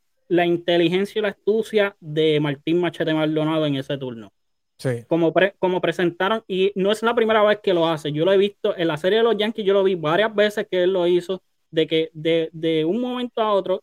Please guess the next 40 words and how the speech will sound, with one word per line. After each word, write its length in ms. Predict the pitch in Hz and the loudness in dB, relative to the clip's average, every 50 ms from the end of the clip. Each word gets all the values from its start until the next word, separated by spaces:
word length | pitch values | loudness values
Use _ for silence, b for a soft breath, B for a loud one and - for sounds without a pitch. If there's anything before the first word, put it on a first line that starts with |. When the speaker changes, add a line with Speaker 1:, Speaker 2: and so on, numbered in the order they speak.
| _ _ | _ _
Speaker 1:
él 180 | 185 175 202 202 | 0 0 0 0
se 220 | - - 196 165 | -2 -4 -4 -4
pegaba 640 | 156 _ 143 139 135 131 131 143 165 208 247 254 - | -4 _ -4 -4 -2 -4 -2 -2 -2 -2 -4 -6 -6
como 240 | - 180 170 170 - | -6 -6 -6 -6 -6
al 140 | - 156 151 | -4 -4 -4
estilo 320 | 147 - _ 165 170 202 196 | -4 -4 _ 0 2 2 2
Anthony 360 | 190 180 - 175 165 160 151 | 0 -2 -2 0 0 0 0
Rizzo 500 | 143 160 165 185 185 - 226 202 190 - | 0 0 0 0 0 0 -2 -4 -4 -4
al 200 | - 156 156 151 | -4 -6 -6 -4
plato, 420 | _ 185 202 226 233 233 247 240 - _ _ _ _ _ _ _ _ _ | _ -4 -2 -2 -2 -2 -4 -6 -6 _ _ _ _ _ _ _ _ _
y 140 | - 175 180 | 0 2 2
él 100 | 185 190 | 4 4
obligaba, 580 | 208 208 196 180 165 156 147 151 165 185 196 - | 4 4 4 2 2 2 0 -2 -2 -4 -4 -4
él 200 | 175 175 202 - _ _ 165 _ _ - | -4 -4 -4 -4 _ _ -20 _ _ -6
literalmente 760 | 147 165 170 - - 160 156 175 202 190 202 220 - - 208 | -2 0 0 0 0 -2 -2 -2 -2 -2 -4 -4 -4 -2 0
le 220 | 196 175 156 151 | 2 2 0 0
quitaba 400 | - 151 147 151 156 165 196 226 | -2 -6 -4 -4 -4 -2 -2 -2
la 120 | 220 180 - | -2 -2 -2
parte 260 | 160 170 170 _ - | -2 -4 -4 _ -2
de 60 | 196 185 | -2 0
adentro 480 | 170 156 147 156 185 180 - 202 185 | 0 0 -2 -2 -4 -4 -2 0 0
de, 180 | 180 160 147 139 | 0 0 0 -4
de, 400 | 143 143 160 156 156 147 143 143 | -4 -2 0 0 2 0 -2 -2
del 160 | 139 151 151 156 | -4 -4 -2 -2
home 200 | 156 151 151 151 | -2 -2 -4 -4
plate 260 | - 165 175 190 185 _ _ _ _ _ _ _ | -4 -2 -2 -2 -4 _ _ _ _ _ _ _
a 40 | 139 | -4
los 120 | 143 143 - | -4 -4 -4
pitchers. 440 | _ - 165 151 - - 123 123 _ _ _ _ _ _ _ _ _ _ | _ -4 -4 -4 -4 -10 -12 -12 _ _ _ _ _ _ _ _ _ _
Y 200 | 147 151 160 156 _ _ | -2 -2 -2 -2 _ _
eso 300 | - 151 156 - 208 196 | -8 -8 -4 0 0 -2
fue 160 | 196 - 190 190 | 0 0 0 0
un 100 | 190 - | 0 -2
turno 380 | _ - 190 208 202 196 190 | _ 2 4 4 4 4 2
bien 400 | 170 156 151 165 175 190 220 233 | 0 -2 4 6 6 6 6 4
importante 760 | 240 233 226 - 196 180 180 180 - 202 214 208 - - 214 | 2 0 0 2 0 0 0 0 -4 -4 -4 -2 0 -2 -2
para 180 | 202 170 156 156 | 0 0 -2 0
comenzar 420 | 147 147 143 139 139 - 143 135 | 0 0 0 0 -2 -4 -4 -2
el 120 | 139 139 131 | -2 -2 -2
rally. 320 | 131 131 123 120 110 - | -4 -8 -8 -10 -14 -16